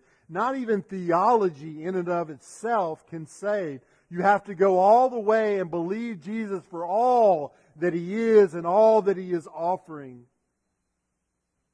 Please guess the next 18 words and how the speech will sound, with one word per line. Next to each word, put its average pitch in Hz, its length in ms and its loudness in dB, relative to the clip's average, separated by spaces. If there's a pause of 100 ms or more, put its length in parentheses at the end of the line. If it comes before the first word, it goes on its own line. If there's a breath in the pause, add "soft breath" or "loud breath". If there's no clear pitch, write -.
(840)
What 170 260 -4
Jesus 208 280 -10
was 190 180 -6
offering 202 420 0
here 196 160 -2
is 196 120 -2
the 196 120 0
heart 220 380 2
of 196 100 0
the 180 80 -6
gospel. 175 800 -4 (360)
"Believe 214 520 0
in 196 160 0
me 208 340 0
and 185 100 -2
my 180 160 -2
death 190 540 0
and 170 160 -12